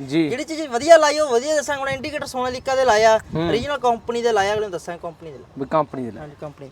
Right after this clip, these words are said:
Speaker 1: ਵਾਹ ਜੀ। ਬਾਕੀ ਬਾਈ ਸੈਂਸਰ ਸੂੰਸਰ ਸੀਟਾਂ ਦੇ ਵਿੱਚ ਬਥੇਰੇ ਲਾਏ ਆ ਇਹਨਾਂ ਨੇ, ਬਹੁਤ ਸਿਰਾ ਕੀਤਾ ਪਿਆ ਕੰਮ। ਤੇ ਬਾਈ ਮਿਊਜ਼ਿਕ ਸਿਸਟਮ ਵੀ ਆਪਦਾ ਹੀ ਹੁੰਦਾ ਸਿਸਟਮ ਤੁਹਾਡਾ?
Speaker 2: ਹਾਂਜੀ, ਮਿਊਜ਼ਿਕ ਸਿਸਟਮ ਵੀ ਆਪਣਾ ਆਪਦਾ ਹੀ ਹੁੰਦਾ ਜੀ।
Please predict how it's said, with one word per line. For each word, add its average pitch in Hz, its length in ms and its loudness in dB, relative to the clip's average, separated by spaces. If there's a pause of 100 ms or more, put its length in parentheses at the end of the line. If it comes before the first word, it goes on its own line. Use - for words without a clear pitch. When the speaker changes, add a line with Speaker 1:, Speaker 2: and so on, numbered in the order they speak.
Speaker 1:
ਵਾਹ 110 160 -10
ਜੀ। - 100 -20 (520)
ਬਾਕੀ 165 240 6
ਬਾਈ 190 160 6
ਸੈਂਸਰ 170 380 4
ਸੂੰਸਰ 165 320 2
ਸੀਟਾਂ 160 340 4
ਦੇ 165 60 6
ਵਿੱਚ 160 180 2
ਬਥੇਰੇ 160 340 0
ਲਾਏ 156 280 10
ਆ - 20 8
ਇਹਨਾਂ 165 160 4
ਨੇ, 170 100 2
ਬਹੁਤ 156 280 4
ਸਿਰਾ 165 220 8
ਕੀਤਾ 156 280 4
ਪਿਆ 147 140 4
ਕੰਮ। 165 260 8 (320)
ਤੇ - 60 0
ਬਾਈ 254 120 8
ਮਿਊਜ਼ਿਕ 226 260 6
ਸਿਸਟਮ 262 300 6
ਵੀ 277 100 10
ਆਪਦਾ 262 260 12
ਹੀ 247 40 8
ਹੁੰਦਾ 240 160 6
ਸਿਸਟਮ 214 280 4
ਤੁਹਾਡਾ? 190 160 6
Speaker 2:
ਹਾਂਜੀ, 320 160 6
ਮਿਊਜ਼ਿਕ 294 300 -2
ਸਿਸਟਮ 277 320 0
ਵੀ 285 60 2
ਆਪਣਾ 247 220 2
ਆਪਦਾ 226 200 2
ਹੀ 240 60 0
ਹੁੰਦਾ 214 180 0
ਜੀ। 208 120 0